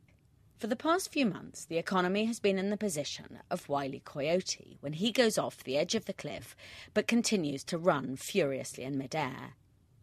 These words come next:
What happens next is unclear. A branch might catch the back of his jacket, preventing him from falling too far. Or he may fall, but even then could spring up again with a cartoon black eye, bruised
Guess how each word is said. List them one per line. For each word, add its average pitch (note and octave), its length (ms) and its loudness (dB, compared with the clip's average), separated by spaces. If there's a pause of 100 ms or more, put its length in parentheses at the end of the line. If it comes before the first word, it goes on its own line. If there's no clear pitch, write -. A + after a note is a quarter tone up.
(160)
What C4+ 200 10
happens F#3+ 380 2
next F#3+ 400 4
is F#3 100 -2
unclear. C3+ 720 2 (400)
A - 80 8
branch D#3 540 6
might D3 240 0
catch - 340 0
the D3 60 -8
back C3 260 -2
of - 60 -16
his D#3+ 160 -4
jacket, G3 580 2 (340)
preventing F3+ 460 6
him B2+ 160 -2
from D3 160 -8
falling C3 340 -2
too C3 240 -2
far. C3+ 520 0 (440)
Or G#3 160 4
he F3 80 4
may C3+ 200 0
fall, D#3 600 0 (360)
but C4 100 4
even B3+ 240 6
then C#3+ 260 2
could D3 200 -10
spring A3+ 340 2
up - 160 -2
again C3 400 -8
with D3+ 140 -6
a - 20 -8
cartoon E3 600 2
black B2+ 300 0
eye, C3+ 380 -4 (320)
bruised C#3 560 2